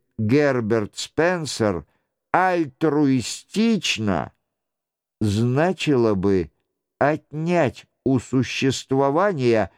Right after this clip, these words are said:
его великий характер, значило бы кастрировать человечество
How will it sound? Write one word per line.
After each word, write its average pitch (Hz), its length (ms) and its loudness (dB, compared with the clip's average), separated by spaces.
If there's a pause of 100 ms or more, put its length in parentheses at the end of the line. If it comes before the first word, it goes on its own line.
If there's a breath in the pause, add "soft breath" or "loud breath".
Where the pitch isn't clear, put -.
(160)
его 131 480 2
великий 143 640 2
характер, 123 920 -2 (680)
значило 180 800 2
бы 175 180 0
кастрировать 196 1400 0
человечество 156 1120 0